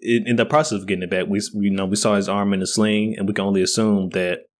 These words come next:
his hand was being re-, his hand was reattached and, you know, healing properly and stuff like that. So that's one thing. Um, didn't, I didn't know or think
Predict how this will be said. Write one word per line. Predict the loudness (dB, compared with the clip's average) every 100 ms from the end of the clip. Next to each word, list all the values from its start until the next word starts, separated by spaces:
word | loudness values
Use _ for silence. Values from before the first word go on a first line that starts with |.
| _
his | -4 0
hand | 0 -2
was | -4 -4
being | -4 -6 -4
re-, | -2 -2
his | 0 -2 -2
hand | -2 -4
was | -6
reattached | -4 -4 -4 -6 -6
and, | -8 -8 -6
you |
know, | -6 -4
healing | -2 -2 -2
properly | -4 -6 -4 -6
and | -6
stuff | -6 -4
like | -4 -2
that. | -2 -2 -6 -20 _ _ _ _ _
So | -2 2
that's | 2 2
one | 0
thing. | 0 0 0 -4 -6
Um, | -4 -2 -2 -6 -4
didn't, | -2 0
I | 2 2 0 -12 _ _ -2
didn't | -2 -2 -6 _ _ _ _
know | -2 2 2 2 -2 -6
or | -2 0 0
think | 0 0 -2